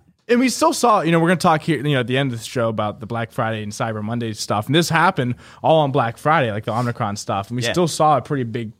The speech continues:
Speaker 1: traffic turnout on Black Friday, physical stores and shopping, which is
Speaker 2: Yeah.
Speaker 1: interesting to see 'cause it was all over the media, Omicron, and people still went out and shopped.
Speaker 2: Yeah.
Speaker 1: So people aren't as scared as they used to be because people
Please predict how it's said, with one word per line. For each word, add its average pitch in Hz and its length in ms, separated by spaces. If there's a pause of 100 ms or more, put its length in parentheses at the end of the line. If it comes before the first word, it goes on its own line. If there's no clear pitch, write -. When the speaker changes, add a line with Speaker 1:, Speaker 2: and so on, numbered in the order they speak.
(160)
Speaker 1:
traffic 135 500
turnout 117 580 (200)
on 117 100
Black 117 260
Friday, 127 280
physical 127 340
stores 113 420 (120)
and 95 280
shopping, 101 300
which 139 160
is 180 60
Speaker 2:
Yeah. 202 60
Speaker 1:
interesting 135 400
to 113 60
see 147 200
'cause 117 160
it - 240
was 160 100
all 214 120
over 208 120
the 202 80
media, 208 260
Omicron, 151 420
and 123 80
people 151 180
still 135 160
went 123 100
out 120 100
and 95 80
shopped. - 380
Speaker 2:
Yeah. 131 160 (160)
Speaker 1:
So - 120
people 180 200
aren't 165 180
as 127 60
scared 156 260
as 117 80
they 117 60
used 165 200
to - 40
be 101 100
because 139 180
people 147 380